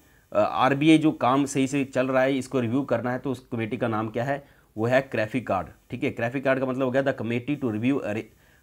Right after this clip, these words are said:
arrangement for the institution credit for the agriculture and rural development, इसकी फुल फॉर्म, ठीक है। सिर्फ कमेटी का नाम पता होना चाहिए आपको। नाबार्ड was set up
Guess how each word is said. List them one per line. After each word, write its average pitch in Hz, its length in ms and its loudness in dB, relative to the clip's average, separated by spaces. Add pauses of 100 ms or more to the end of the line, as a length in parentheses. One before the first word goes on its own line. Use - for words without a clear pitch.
arrangement 123 480 0
for 117 140 2
the 113 120 -2
institution 117 640 -4
credit 113 340 0
for 110 140 -2
the 120 200 -2
agriculture 110 580 -4
and 135 180 -2
rural 113 320 -4
development, 101 400 -4
इसकी 101 220 -10
फुल 98 160 -12
फॉर्म, 80 180 -10 (580)
ठीक 131 140 -4
है। 104 180 -2
सिर्फ 123 200 -6
कमेटी 117 300 -2
का 131 140 2
नाम 110 220 0
पता 107 140 -4
होना 104 160 -4
चाहिए 95 220 -6
आपको। 80 300 -12 (360)
नाबार्ड 123 300 4
was 156 180 4
set 131 140 0
up 143 140 4